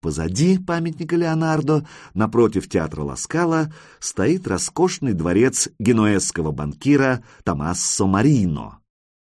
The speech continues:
История его строительства очень романтична,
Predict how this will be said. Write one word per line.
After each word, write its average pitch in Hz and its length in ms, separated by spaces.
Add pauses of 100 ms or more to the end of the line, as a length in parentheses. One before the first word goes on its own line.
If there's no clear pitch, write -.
(160)
История 190 440
его 170 180
строительства 160 880
очень 127 360
романтична, 95 1040